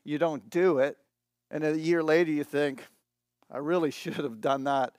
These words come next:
a year ago. It's cost me to disobey God." That,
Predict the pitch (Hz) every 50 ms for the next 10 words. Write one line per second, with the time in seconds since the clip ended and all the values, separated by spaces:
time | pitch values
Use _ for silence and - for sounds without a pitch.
0 | _ _ - 127 131 139 131 139 170 190 185 175 156 117 135 131 107 101 - -
1 | _ _ - 123 117 - - - - - - 175 185 190 - - - - - 131
2 | 127 120 - - 143 117 147 147 - 143 135 113 131 127 120 110 127 117 107 -
3 | - - _ 160 180 202 190